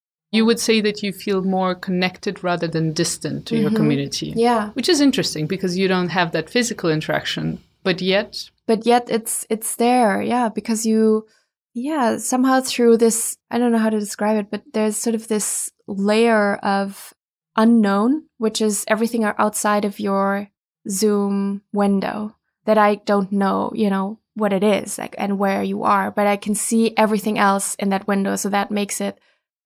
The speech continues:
Speaker 2: the world that you live in, right? If you, if I look at you, uh, on, on the Zoom thing, and so I can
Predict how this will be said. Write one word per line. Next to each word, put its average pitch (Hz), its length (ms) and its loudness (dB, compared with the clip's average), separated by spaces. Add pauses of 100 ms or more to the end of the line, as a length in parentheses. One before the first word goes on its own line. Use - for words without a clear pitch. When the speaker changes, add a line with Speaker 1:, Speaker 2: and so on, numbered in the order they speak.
(140)
Speaker 2:
the 202 160 2
world 196 440 4
that 196 180 -2
you 196 80 4
live 196 240 4
in, - 260 -4
right? 202 220 2
If 196 100 -6
you, 208 160 -2
if 202 160 -4
I 196 60 0
look 196 200 -2
at 202 180 -8
you, 196 200 -2
uh, 202 320 0
on, 202 240 -2
on 196 120 -4
the 190 100 -4
Zoom 196 380 0
thing, 202 240 -2
and 202 140 -4 (240)
so - 160 -6
I 208 140 2
can 202 460 0